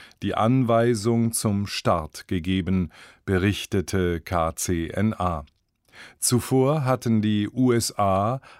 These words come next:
ein nordkoreanisches Frachtschiff beschlagnahmt und die Führung in Pyongyang beschuldigt, gegen Sanktionen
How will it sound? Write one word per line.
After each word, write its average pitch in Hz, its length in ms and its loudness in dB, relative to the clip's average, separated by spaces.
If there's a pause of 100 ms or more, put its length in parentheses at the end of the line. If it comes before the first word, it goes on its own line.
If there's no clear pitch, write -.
ein 101 420 2
nordkoreanisches 107 1500 0
Frachtschiff - 1160 -4
beschlagnahmt 117 1300 0 (460)
und 127 520 0
die 104 140 0
Führung 92 880 0 (240)
in 92 360 0
Pyongyang 95 920 0
beschuldigt, 95 960 -2 (460)
gegen 104 540 2
Sanktionen 113 1080 2